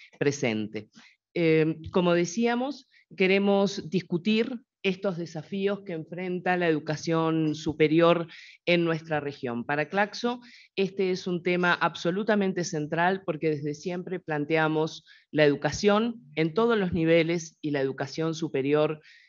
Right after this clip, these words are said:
en particular como un derecho, como un bien público, y queremos trabajar en esa discusión y en esa defensa.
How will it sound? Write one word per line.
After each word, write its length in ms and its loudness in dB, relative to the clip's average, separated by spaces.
en 160 0
particular 800 0
como 200 2
un 100 0
derecho, 640 -2
como 240 0
un 140 -2
bien 300 -2
público, 760 0
y 120 -4
queremos 720 2
trabajar 720 0
en 160 6
esa 280 2
discusión 720 -2
y 140 0
en 100 2
esa 320 0
defensa. 680 -6